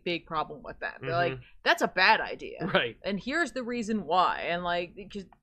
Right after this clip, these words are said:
Speaker 1: 'cause they're like, "That's, like, half-assed. Like, we work really, really hard to, like, bring back everyone, and you're only gonna bring back some folks." She's like, like, "This is a good i-, pl-, idea, but not if you're just gonna, like,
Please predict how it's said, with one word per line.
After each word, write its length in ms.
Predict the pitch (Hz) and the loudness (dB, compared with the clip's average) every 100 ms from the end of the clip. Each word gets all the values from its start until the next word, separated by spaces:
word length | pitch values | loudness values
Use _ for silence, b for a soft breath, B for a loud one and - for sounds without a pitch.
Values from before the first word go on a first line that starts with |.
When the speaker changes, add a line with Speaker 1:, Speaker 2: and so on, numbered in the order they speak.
| _ | _
Speaker 1:
'cause 120 | - 208 | -16 -6
they're 100 | 208 | -4
like, 100 | 202 | 0
"That's, 160 | 233 | 0
like, 200 | 262 233 | 2 0
half-assed. 600 | 220 220 190 214 170 - | 0 -2 2 2 0 -2
Like, 160 | 190 175 | -2 -2
we 100 | 196 | 0
work 200 | 220 214 | 0 0
really, 240 | 214 208 202 | 0 0 -2
really 200 | 185 180 | -4 -4
hard 360 | 202 202 185 | 0 0 0
to, 160 | - 180 | -4 -4
like, 220 | 160 165 | -4 -4
bring 160 | 185 190 | -6 2
back 320 | 170 170 - - | 2 2 0 2
everyone, 680 | 202 202 214 180 160 135 160 | 2 2 0 0 -2 -4 -4
and 120 | 180 | -4
you're 140 | 180 | -2
only 140 | 180 180 | -2 -2
gonna 120 | 175 165 | -6 -6
bring 140 | - 175 | -8 -4
back 200 | 165 151 | -4 -4
some 240 | - 165 | -6 -6
folks." 260 | 196 233 226 | -2 -2 -2
She's 140 | 175 | -4
like, 180 | 185 180 - b b b _ 214 | -2 -2 -4 b b b _ 4
like, 220 | 226 220 _ - | 4 4 _ -14
"This 140 | 190 285 | -4 0
is 40 | |
a 80 | 320 | 0
good 140 | 254 262 | 4 6
i-, 120 | 233 | 6
pl-, 180 | 233 226 | 2 0
idea, 260 | 202 226 226 | 0 2 2
but 160 | 185 | 2
not 300 | 185 196 196 - | 0 2 2 0
if 140 | 190 | -6
you're 100 | 208 | -4
just 120 | 190 - | -6 -6
gonna, 220 | 190 185 | -4 -2
like, 240 | 175 160 | -2 -2